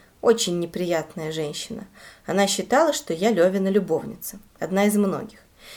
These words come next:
и никак не могла поверить в то, что я адвокат. Лёва ей про меня ничего не рассказывал. С её слов я узнала,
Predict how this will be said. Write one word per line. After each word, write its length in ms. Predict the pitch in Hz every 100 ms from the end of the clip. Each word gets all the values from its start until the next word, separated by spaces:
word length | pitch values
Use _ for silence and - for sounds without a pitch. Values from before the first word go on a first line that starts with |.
| - -
и 80 |
никак 440 | 214 254 277 233 -
не 80 | 185
могла 280 | 185 180
поверить 440 | 175 180 180 151 -
в 60 |
то, 300 | - 233 330 -
что 220 | - 165
я 220 | 170 214
адвокат. 580 | - 165 180 185 135 - - _ - - - _
Лёва 280 | 160 285 349
ей 180 | 226 208
про 160 | -
меня 320 | 165 165 156 139
ничего 400 | 160 165 - 165
не 120 | 233 226
рассказывал. 720 | 220 - 170 139 - - 208 - - - -
С 140 | - 180
её 200 | 190 214
слов 340 | - 330 403
я 180 | 190 185
узнала, 480 | 185 180 151 151